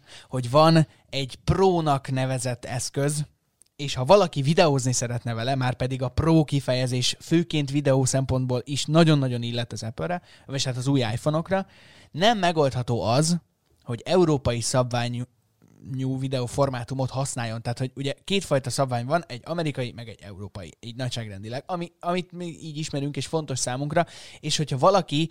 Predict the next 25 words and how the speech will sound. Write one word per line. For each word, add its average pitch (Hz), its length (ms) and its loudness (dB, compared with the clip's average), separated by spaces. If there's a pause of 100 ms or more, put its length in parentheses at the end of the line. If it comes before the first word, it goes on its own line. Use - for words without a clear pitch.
(120)
mondjuk 135 260 -6
az 160 60 0
egyik 180 160 -2
kamerájával 127 540 0
az 143 120 -4
egyik 175 260 -2
formátumban 131 640 0
rögzít, 127 420 -2
a 139 60 -8
másik 156 280 -2
kamerájával 127 540 -2
meg 131 140 -6
a 131 40 -4
másikba, 135 420 -2
akkor - 240 -6
azt 135 80 -4
nem 170 120 0
fogja 156 180 0
tudni 135 240 -4
rendesen 123 520 -4
összevágni, 123 600 -4
meg 120 120 -4
konvertálni 143 640 0
kell, 165 200 0
meg, 123 260 0